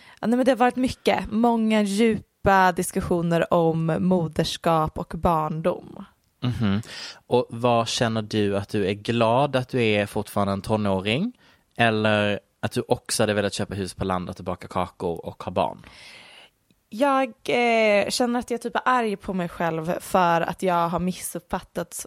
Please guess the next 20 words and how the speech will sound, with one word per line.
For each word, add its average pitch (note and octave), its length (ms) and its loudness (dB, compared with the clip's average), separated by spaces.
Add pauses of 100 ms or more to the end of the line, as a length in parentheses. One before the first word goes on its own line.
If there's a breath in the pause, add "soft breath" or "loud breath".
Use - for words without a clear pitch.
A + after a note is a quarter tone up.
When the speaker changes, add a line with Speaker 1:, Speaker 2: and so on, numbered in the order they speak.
(120)
Speaker 1:
vad F3 300 0
som F3+ 180 -2
gör E3 340 0
en E3 200 -2
lycklig G3+ 460 -4
i F3 40 -4
livet - 460 -4
och - 400 -12 (300 loud breath)
Speaker 2:
Just - 260 -6
det. D#2 80 -4
Speaker 1:
att G3 220 -2
jag, F3 560 2 (100)
eh, E3 300 0 (1800)
eh, F#3 340 2
kommer F#3 280 -2
vara F3+ 120 2
olycklig F3+ 480 -2
överallt. - 880 -4 (640)
Speaker 2:
Ja, C#3 240 0 (120)
wow. G#2+ 500 0